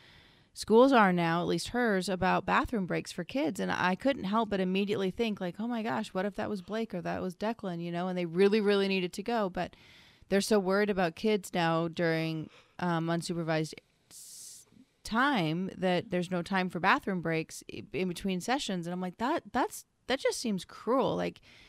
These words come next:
you don't even have time to take care of yourself. What if you really, really, you're already having focus challenges, and now you've got a,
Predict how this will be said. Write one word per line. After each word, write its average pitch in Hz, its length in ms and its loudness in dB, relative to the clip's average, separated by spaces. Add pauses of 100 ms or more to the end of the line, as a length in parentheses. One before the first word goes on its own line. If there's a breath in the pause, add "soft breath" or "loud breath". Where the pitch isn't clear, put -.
(160 soft breath)
you 233 100 0
don't 285 120 4
even 285 120 0
have 226 140 -2
time 208 240 -4
to 220 40 -4
take 208 220 -6
care 196 180 -2
of 208 80 -6
yourself. 269 400 -4
What 240 160 0
if 285 140 -4
you 233 80 -4
really, 220 300 2
really, 220 420 0
you're 202 160 2
already 254 240 4
having 196 300 -2
focus 226 360 -4
challenges, 180 560 -4
and 175 120 -4
now 180 140 -2
you've 196 160 -4
got 180 140 -2
a, 170 80 -4